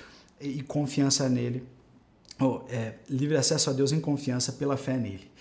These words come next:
E aí ele faz um pedido, né? "Portanto, peço a vocês que não desanimem por causa das minhas tribulações, pois elas são uma glória pra vocês."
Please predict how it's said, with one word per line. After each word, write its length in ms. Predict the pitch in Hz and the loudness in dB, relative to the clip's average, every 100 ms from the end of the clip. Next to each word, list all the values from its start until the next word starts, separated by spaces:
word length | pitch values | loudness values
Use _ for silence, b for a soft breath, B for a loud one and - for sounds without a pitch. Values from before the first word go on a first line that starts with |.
| B B | B B
E 60 | 175 | 6
aí 140 | 175 | 8
ele 100 | 196 | 8
faz 220 | 190 202 | 8 6
um 80 | 196 | 6
pedido, 360 | 208 160 139 117 | 0 0 0 0
né? 200 | 127 131 B B B | 0 -2 B B B
"Portanto, 600 | - 170 165 180 151 - - B B B B _ _ | 2 2 6 6 6 2 -6 B B B B _ _
peço 300 | 226 226 - | 4 4 4
a 40 | 131 | 0
vocês 760 | 107 - 131 117 113 - - - | -2 -4 -4 -4 -6 -12 -14 -8
que 120 | - | 2
não 160 | 240 294 | 2 4
desanimem 640 | 233 202 151 160 180 139 | 4 4 6 6 6 6
por 180 | 120 139 | 2 -2
causa 260 | 147 143 139 | 0 0 0
das 100 | 123 | 0
minhas 200 | 143 - | 0 -2
tribulações, 840 | 147 139 156 147 - 120 127 127 | -4 -4 -2 0 -2 -2 -4 -4
pois 240 | - 139 | -2 -2
elas 180 | 151 160 | 0 2
são 180 | - 156 | 2 2
uma 160 | 160 160 | 0 0
glória 360 | 123 123 123 | 0 0 -2
pra 140 | 120 110 | -4 -8
vocês." 680 | 107 - - 117 - - | -2 0 0 -6 -8 -10